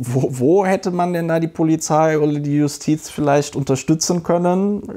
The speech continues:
Sind es Justizpannen? Sind es keine Justizpannen? So,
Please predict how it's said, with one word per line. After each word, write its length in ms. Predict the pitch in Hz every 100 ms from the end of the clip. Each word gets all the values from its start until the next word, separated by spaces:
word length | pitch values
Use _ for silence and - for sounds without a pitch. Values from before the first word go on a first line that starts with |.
| - 147 - - -
Sind 300 | 120 123 175
es 140 | 208 -
Justizpannen? 800 | 196 190 - 214 - - 190 202
Sind 180 | 156 123
es 80 | -
keine 340 | 160 131 160
Justizpannen? 720 | 190 185 - 202 - - 196 - - -
So, 220 | - 170